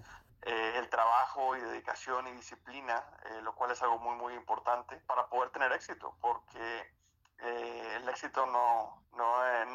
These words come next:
no, no pasa por suerte, eh, se requiere demasiado trabajo, eh, disciplina y dedicación para poder obtenerlo. Y obviamente en mi mundo de las carreras es, es, es como funciona, pero la,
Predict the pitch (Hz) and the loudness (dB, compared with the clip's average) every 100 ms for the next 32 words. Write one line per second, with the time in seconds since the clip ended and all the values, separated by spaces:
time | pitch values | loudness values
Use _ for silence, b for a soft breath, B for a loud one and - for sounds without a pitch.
0 | 135 143 151 143 156 156 165 151 - 127 | 0 2 2 0 0 -2 0 -2 2 0
1 | 123 113 107 117 117 71 67 80 - 120 | 0 -6 -6 -4 -4 -6 -8 -10 -6 -4
2 | 117 - 123 131 127 120 - 127 127 120 | -4 -4 -2 0 0 -2 0 0 2 4
3 | 120 127 139 135 139 131 95 - - 120 | 4 2 0 2 2 0 -6 -14 -16 -14
4 | 120 123 127 143 143 117 113 113 117 113 | -12 -8 -4 -2 -2 -6 -8 -8 -8 -2
5 | 117 - 131 123 113 117 123 120 117 117 | -2 2 0 0 0 0 0 0 0 -2
6 | 113 B B B 131 139 165 170 165 180 | -4 B B B -2 0 2 0 -2 -2
7 | 156 131 147 170 165 147 139 - 127 135 | -4 -4 -2 0 0 2 0 2 2 4
8 | 147 139 127 - 120 - - - 143 131 | 2 0 -6 -8 -14 -14 -8 -2 -2 -2
9 | 120 151 - - 127 120 - B B 123 | -6 -2 -2 0 0 0 -2 B B 0
10 | 123 | 2